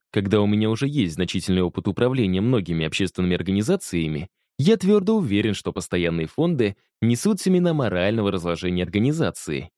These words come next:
Общественная организация — это учреждение, существующее при поддержке общественности и на ее средства. Когда подобная организация теряет общественную поддержку, она лишается и своего права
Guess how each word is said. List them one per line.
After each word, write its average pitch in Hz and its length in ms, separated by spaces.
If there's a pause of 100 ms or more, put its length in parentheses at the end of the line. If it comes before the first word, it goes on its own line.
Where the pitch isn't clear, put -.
(360)
Общественная 95 560
организация — 110 840
это 160 160
учреждение, 117 920 (340)
существующее 180 760
при 180 140
поддержке 107 600
общественности 98 920 (200)
и 165 100
на 180 100
ее 120 380
средства. 90 640 (500)
Когда 104 260
подобная 104 380
организация 107 640
теряет 104 420
общественную 87 540
поддержку, 117 640 (320)
она 190 180
лишается 165 640
и - 20
своего 110 400
права 85 580